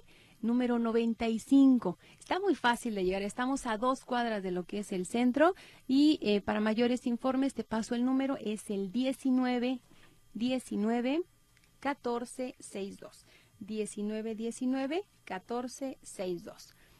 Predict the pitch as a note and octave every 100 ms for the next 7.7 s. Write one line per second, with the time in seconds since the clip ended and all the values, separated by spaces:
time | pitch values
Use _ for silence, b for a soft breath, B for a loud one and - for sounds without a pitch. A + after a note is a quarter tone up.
0 | b B3+ D4+ D4 A#3+ B3 B3 B3 B3 A#3
1 | A#3 B3 A3+ G#3+ G3+ G#3 A#3 B3 C4 B3+
2 | B3 A#3+ C#4 E4 D#4+ - B3 F#3 B B
3 | - A#3 B3 A#3+ A#3 G#3+ G#3+ A3 A3+ G#3+
4 | A#3 G#3+ G#3 G#3 A3 - A3 B3 A#3+ b
5 | b _ F#3+ G3+ G3 F#3 F3 - G#3+ G#3
6 | A3 A3 G3+ F#3 E3+ A3+ A#3 A3+ A3+ -
7 | G#3+ G3 F#3+ - C4 F4